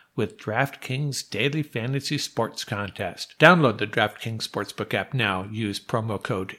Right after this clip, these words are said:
T P P N. Bet just five dollars on any N F L team to win their game and win two hundred dollars in free bets.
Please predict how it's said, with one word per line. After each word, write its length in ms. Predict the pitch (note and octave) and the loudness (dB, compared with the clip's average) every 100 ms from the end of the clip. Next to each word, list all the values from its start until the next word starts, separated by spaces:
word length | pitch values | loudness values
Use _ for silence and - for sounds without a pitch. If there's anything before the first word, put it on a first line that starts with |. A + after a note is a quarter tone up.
| _ | _
T 340 | - F3+ D3+ A#2 | 0 4 4 4
P 560 | - - D#3 A#2+ G2 - | -2 0 2 2 -2 -6
P 420 | - D#3+ A#2+ - | 0 0 0 0
N. 320 | C3+ A2 F#2+ - _ | 0 0 -6 -14 _
Bet 260 | C#3 C3+ - | 4 4 4
just 360 | C#3 G#2+ - - | 0 2 0 -8
five 540 | - - D#3+ D#3+ E3 C#3+ | 0 6 8 8 6 4
dollars 500 | E3+ D#3+ C3 G#2 - | 4 4 4 0 -2
on 200 | A#2 B2+ | -2 0
any 300 | C#3 E3 E3+ | 2 4 4
N 120 | E3+ | 4
F 180 | E3 - | 2 2
L 120 | D#3+ | 2
team 260 | D#3+ F3 D3+ | 2 2 2
to 80 | |
win 400 | C#3 D#3+ E3+ F#3 F3+ | 4 4 4 0 -6
their 280 | A#2 B2 F#3 | 2 4 6
game 420 | F#3 E3+ G2 F#2+ - - - | 6 4 2 -4 -12 -20 -4
and 220 | A#2+ A#2 | -2 -2
win 300 | B2 A#2 G#2+ | -2 -2 -4
two 320 | - F#3 F#3+ F#3+ | -2 2 2 2
hundred 580 | - E3+ D#3+ F#3 - | 2 2 2 0 0
dollars 460 | C#3+ B2+ G#2+ G#2+ - | 6 6 6 0 -2
in 100 | A#2 | -4
free 220 | - C3+ | -2 -2
bets. 480 | A#2+ A#2 F#2+ - - | 0 -2 -4 -10 -12